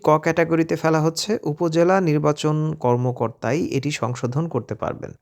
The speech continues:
এসএসসি সার্টিফিকেটের সঙ্গে মিল রেখে বয়সের সংশোধন আবেদন খ ক্যাটাগরিতে ফেলা হচ্ছে। জেলা নির্বাচন কর্মকর্তা নিজস্ব ক্ষমতা বলে এটি সংশোধন করতে পারবেন। নামের আমূল পরিবর্তন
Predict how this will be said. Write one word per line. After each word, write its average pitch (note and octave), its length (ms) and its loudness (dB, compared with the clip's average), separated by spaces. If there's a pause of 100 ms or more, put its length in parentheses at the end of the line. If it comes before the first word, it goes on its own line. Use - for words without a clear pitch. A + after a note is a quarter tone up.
এসএসসি F3+ 400 0
সার্টিফিকেটের D3+ 760 -2
সঙ্গে C#3 320 0
মিল A#2+ 260 2
রেখে A2+ 360 0
বয়সের D3+ 580 4
সংশোধন B2+ 720 -4 (160)
আবেদন B2 420 2 (220)
খ - 180 0
ক্যাটাগরিতে B2+ 640 0 (340)
ফেলা A#2+ 200 6
হচ্ছে। D3 360 -2 (420)
জেলা D#3+ 300 6
নির্বাচন F#3+ 480 -2
কর্মকর্তা D3+ 600 -2
নিজস্ব D#3+ 840 2
ক্ষমতা C#3 380 0
বলে B2+ 460 4
এটি D3 200 -2
সংশোধন B2+ 540 -4
করতে D#3+ 260 -4
পারবেন। G#2 340 0 (400)
নামের F3 320 6
আমূল G#3+ 240 4
পরিবর্তন A3 600 4